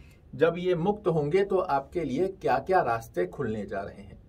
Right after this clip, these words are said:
यदि आप जानना चाहते हैं कि मीन राशि में जाने के पश्चात इनके क्या फलादेश होंगे, आप कमेंट बॉक्स में लिखिएगा, मैं आपको कार्यक्रम बना कर दूंगा। कार्यक्रम बहुत बड़ा हो रहा है।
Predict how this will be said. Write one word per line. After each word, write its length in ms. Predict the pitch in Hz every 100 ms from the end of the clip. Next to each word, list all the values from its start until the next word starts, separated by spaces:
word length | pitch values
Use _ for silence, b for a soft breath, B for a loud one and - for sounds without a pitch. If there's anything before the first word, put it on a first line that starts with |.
| b b b b -
यदि 320 | 120 147 156 202
आप 220 | 190 180
जानना 360 | 156 160 170
चाहते 320 | 170 160 147 165
हैं 240 | 165 196
कि 120 | 202
मीन 420 | 160 127 151 208
राशि 420 | 220 202 190 208 202
में 180 | 196
जाने 280 | 165 156 160
के 180 | 165 170
पश्चात 500 | 147 127 - 156 151
इनके 280 | 143 143 156
क्या 240 | 156 147
फलादेश 560 | 165 156 135 139 160 160
होंगे, 420 | 143 135 131 - b b b -
आप 300 | 131 147 - -
कमेंट 360 | 143 170 190
बॉक्स 300 | 170 160 160
में 160 | - 156
लिखिएगा, 500 | 147 156 156 160 180
मैं 160 | 147 147
आपको 340 | 151 - 170
कार्यक्रम 460 | 151 147 156 165 151
बना 220 | 147 147
कर 180 | 151 143
दूंगा। 260 | 151 165
कार्यक्रम 520 | 170 135 143 147 156
बहुत 260 | 127 139 139
बड़ा 280 | 113 120 165
हो 160 | 156
रहा 220 | 143 139 135
है। 260 | 131 -